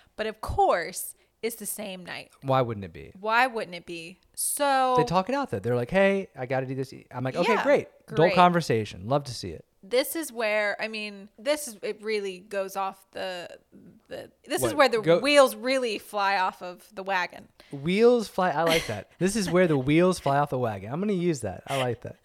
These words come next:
Speaker 1: Um,
Speaker 2: <laughs>
Speaker 1: so for whatever reason,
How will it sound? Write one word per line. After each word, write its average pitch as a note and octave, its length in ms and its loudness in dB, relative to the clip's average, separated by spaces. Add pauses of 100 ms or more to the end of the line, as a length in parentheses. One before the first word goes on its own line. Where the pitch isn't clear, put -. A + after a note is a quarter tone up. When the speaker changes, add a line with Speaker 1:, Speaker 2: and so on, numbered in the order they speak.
(560)
Speaker 1:
Um, G#3+ 480 0 (480)
Speaker 2:
<laughs> - 360 -20
Speaker 1:
so C4 680 2 (540)
for D4 180 -2 (100)
whatever D4+ 520 4
reason, F#3 480 -8